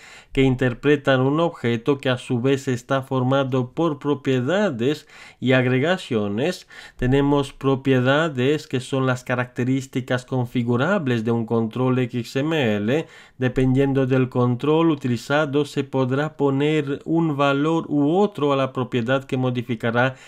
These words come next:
el comportamiento, incluso para identificarlo posteriormente y aplicar cambios dinámicos.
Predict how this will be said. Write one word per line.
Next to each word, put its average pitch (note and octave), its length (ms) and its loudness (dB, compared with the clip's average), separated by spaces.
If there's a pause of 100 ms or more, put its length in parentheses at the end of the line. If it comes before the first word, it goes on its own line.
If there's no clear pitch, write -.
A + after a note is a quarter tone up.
(180)
el C3+ 180 2
comportamiento, C#3 1120 0 (340)
incluso E3+ 580 2
para C#3 200 2
identificarlo C3+ 840 2
posteriormente C3+ 840 0
y B2+ 80 2
aplicar B2 480 -2
cambios A2+ 460 0
dinámicos. G#2 840 -2